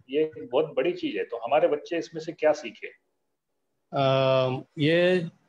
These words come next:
Speaker 2: अच्छा question पूछा आपने। ये मैंने मैथ्यू हेडन से बात करते, बातों बातों में पूछा, "ये क्या है?" तो बोला, "This is our founded culture।"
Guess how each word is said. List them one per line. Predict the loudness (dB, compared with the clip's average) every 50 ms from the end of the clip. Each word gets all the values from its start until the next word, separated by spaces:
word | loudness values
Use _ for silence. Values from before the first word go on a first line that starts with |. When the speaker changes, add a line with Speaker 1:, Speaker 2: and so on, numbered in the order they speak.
| _ -4
Speaker 2:
अच्छा | -2 0 0 0
question | 2 2 0 0 0 0 0 2
पूछा | 2 2 2 2 0
आपने। | 2 0 0 -2 -4 -4 _ _ _ _ _ _ _ _ _ _ _ -2 0
ये | 2
मैंने | 4 4 4 4 2
मैथ्यू | 2 2 0 -2 0 2 4 4
हेडन | 6 4 4 2
से | 2 4 4 4 4 4
बात | 4 2 2 0 0 -2 0
करते, | 0 0 2 2 2
बातों | 4 4 2 2 2 2 2
बातों | 2 2 2 2
में | 2 2 2
पूछा, | 2 0 0 2 2 0 0 -2 -6 -12 _ _ _ _ _ _ _ _ _ -6
"ये | 0 2 2 2
क्या | 0 0 0 0 0 2
है?" | 0 0 0 -2 -4 _ _ _ _ _ _ _ _ -2
तो | 2
बोला, | 2 4 4 4
"This | 2 2 0 0 2
is | 2 2 4
our | 4 4 4 2 0 0 -4 -10 _ _ _ _ _ _ _ _ _ _ _ _ _ _ _ _ _ _ _ _ _ _ _ _ _ _ _ _ _ _ -10 -8 -6 0 2
founded | 2 4 4 4 4 4 4 2 2 2 2
culture।" | 0 2 2 2 2 2 0 -2